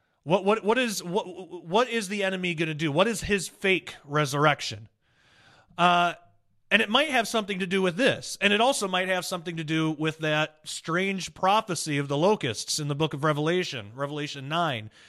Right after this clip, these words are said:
that says these people, they, that they're, they're, they're not Christians, they're not believers, the non-believers, um,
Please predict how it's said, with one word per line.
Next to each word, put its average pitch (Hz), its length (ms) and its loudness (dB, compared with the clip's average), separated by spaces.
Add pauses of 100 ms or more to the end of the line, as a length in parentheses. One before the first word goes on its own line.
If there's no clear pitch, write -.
(320)
that 160 180 4
says 180 480 2 (460)
these 165 260 0
people, 202 340 2
they, 165 260 4
that 156 520 2
they're, 160 240 2
they're, 165 240 4
they're 147 120 0
not 185 320 0
Christians, 147 440 0
they're 156 120 0
not 165 180 2
believers, 160 480 0
the 143 120 -8
non-believers, 147 800 -2 (640)
um, 151 460 2